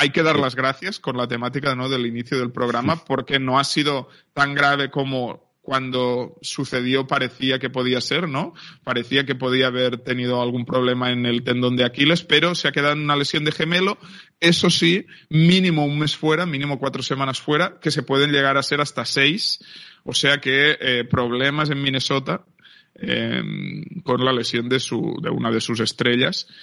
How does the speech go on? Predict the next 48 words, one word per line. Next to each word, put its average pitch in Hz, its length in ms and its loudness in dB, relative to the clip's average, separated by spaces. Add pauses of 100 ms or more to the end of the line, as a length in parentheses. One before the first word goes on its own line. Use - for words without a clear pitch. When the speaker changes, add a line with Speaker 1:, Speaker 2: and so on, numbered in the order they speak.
(120)
Speaker 1:
Aunque, 147 300 0
bueno, 151 240 2
ya 123 120 2
sabemos 143 400 0
que 135 120 0
los 123 160 0
Wolves 139 560 0
tenían 131 400 -2
estas 131 320 -2
vibes 131 340 -2
raras, 143 400 0
igual 127 400 -2
sin 123 240 -4
Towns 127 340 -2
ahora, 127 440 0 (440)
eh, 57 480 -4 (260)
el 131 160 2
Speaker 2:
Bueno. 160 200 4
Speaker 1:
encaje 156 400 2
de 156 100 -2
las 143 180 0
piezas 147 460 0
puede 135 300 -2
ser, 123 280 -2
eh, 120 140 -6 (220)
Speaker 2:
Creo 107 180 4
que 165 60 4
un 185 80 6
Speaker 1:
más. - 60 0
Speaker 2:
partido 113 480 2
o - 20 2
dos 104 200 0
que 107 100 -2
han 101 60 -2
jugado 98 360 0
ya 95 120 2
sin 92 280 0
Towns 113 420 0
los 95 460 0
han 110 100 -2
ganado. 131 480 -2
Speaker 1:
Sí, 269 80 0
ayer 156 260 2
ganaron 170 380 2
a 131 240 -4
Memphis, 139 460 -4
ganaron, 120 480 -2
no, 135 240 0